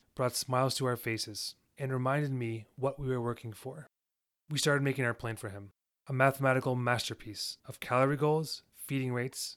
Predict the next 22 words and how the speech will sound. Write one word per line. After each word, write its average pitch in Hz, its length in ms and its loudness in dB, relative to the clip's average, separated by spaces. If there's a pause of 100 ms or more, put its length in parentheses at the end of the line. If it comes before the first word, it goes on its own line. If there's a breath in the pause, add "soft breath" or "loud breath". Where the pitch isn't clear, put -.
(140)
and 120 400 -2
electrolyte 120 480 -2
levels. 104 480 -6 (800)
Suddenly, 123 580 0 (340)
Harriet 139 340 4
scooped - 320 0
up 165 140 4
Dembe 127 460 2 (120)
and 127 220 0
whisked 143 240 6
him 139 180 0
into 131 180 -2
the 120 160 0
adjacent 120 640 0
intermediate 135 480 -2
care 123 180 -2
unit. 107 380 -8 (460)
I 127 80 4
raced 131 320 6
to - 80 -4
keep - 200 -4
up, 104 220 -2